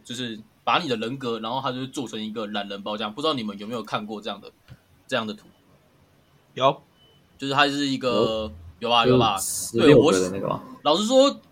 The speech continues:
Speaker 1: 对，十六型人格，
Speaker 3: 嗯。
Speaker 1: 十六型人格。那在这之前呢，我想先问你们一下，你们之前有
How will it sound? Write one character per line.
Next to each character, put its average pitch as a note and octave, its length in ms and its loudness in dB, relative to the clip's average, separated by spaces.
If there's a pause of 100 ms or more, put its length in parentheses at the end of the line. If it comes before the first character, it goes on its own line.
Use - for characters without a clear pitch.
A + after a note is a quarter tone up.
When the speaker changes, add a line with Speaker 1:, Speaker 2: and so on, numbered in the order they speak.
(220)
Speaker 1:
对， A3+ 120 -2
十 G#3+ 140 -8
六 A3 100 2
型 A3 160 -2
人 C#3 140 -2
格， C3 120 -4
Speaker 3:
嗯。 - 20 -6
Speaker 1:
十 C3 100 -10
六 D#3 60 -2
型 C3+ 120 -10
人 A2 220 -10
格。 G#2 180 -14 (360)
那 C#4 140 0
在 C#4 260 0
这 C#4+ 140 0
之 A#3+ 100 -2
前 F3+ 180 2
呢， D#3 100 0
我 E3 80 -2
想 D#3+ 160 -4
先 E3 160 -2
问 F#3 220 0
你 A#2 80 -6
们 A2 100 -8
一 A2 120 -12
下， C3 180 -4
你 B2+ 120 -10
们 C#3+ 140 -6
之 A3 120 -12
前 F3 180 -2
有 A2 320 -6